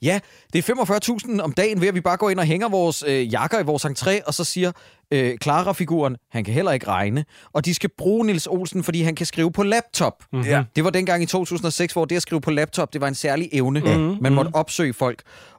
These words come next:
Speaker 1: Og jeg har skrevet her, jeg synes i det mindste, Niels Olsen er ret god i den her scene.
Speaker 2: Ja.
Speaker 3: Ja, jeg synes, han synes, jeg synes også, han gør det fortrinligt. Øh, du ved, han, han har lidt den der, lidt ligesom man også har i Den Eneste Ene. Undskyld, det passer ikke. Jo,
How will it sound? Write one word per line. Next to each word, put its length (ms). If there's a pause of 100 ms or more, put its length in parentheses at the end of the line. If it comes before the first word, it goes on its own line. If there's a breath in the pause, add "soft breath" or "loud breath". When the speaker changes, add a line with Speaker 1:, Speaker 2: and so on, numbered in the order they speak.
Speaker 1:
Og 240
jeg 120
har 40
skrevet 280
her, 180
jeg 120
synes 220
i 20
det 100
mindste, 240
Niels 240
Olsen 260
er 80
ret 140
god 180
i 40
den 140
her 100
scene. 320
Speaker 2:
Ja. 80 (200)
Speaker 3:
Ja, 60 (140)
jeg 140
synes, 200
han 160
synes, 260
jeg 140
synes 200
også, 100
han 100
gør 160
det 100
fortrinligt. 500
Øh, 400
du 80
ved, 160
han, 260 (420 loud breath)
han 180
har 240
lidt 200
den 120
der, 120
lidt 200
ligesom 220
man 120
også 200
har 200
i 140
Den 180
Eneste 360
Ene. 380
Undskyld, 380
det 100
passer 240
ikke. 120
Jo, 160